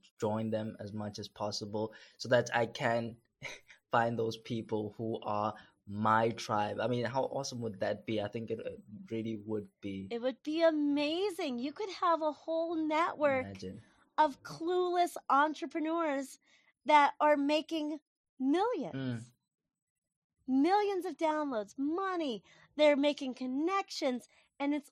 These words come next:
Speaker 2: all because of you and what you put together because you decided to try something new.
Speaker 1: Wow. <laughs> I'm so motivated right now.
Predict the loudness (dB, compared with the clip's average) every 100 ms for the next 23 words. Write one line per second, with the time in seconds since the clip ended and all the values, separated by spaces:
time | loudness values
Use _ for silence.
0 | 0 2 2 -2 -4 -2 -4 -4 -8 -4
1 | -2 0 0 -2 -4 _ _ _ -6 -4
2 | -4 -6 -6 -4 -2 -4 -4 -4 -4 -2
3 | -2 -4 -6 -8 -8 -8 -14 -10 -8 -8
4 | -2 2 2 0 -2 -4 -8 _ _ _
5 | -14 -12 -6 0 0 0 -4 -8 -8 -10
6 | -8 -8 -10 -8 -4 -4 -6 -10 -12 -18
7 | -20 -20 -16 -14 -14 -14 -20 -8 -6 -2
8 | 0 0 -4 -2 -2 -2 -2 -2 0 0
9 | -2 0 0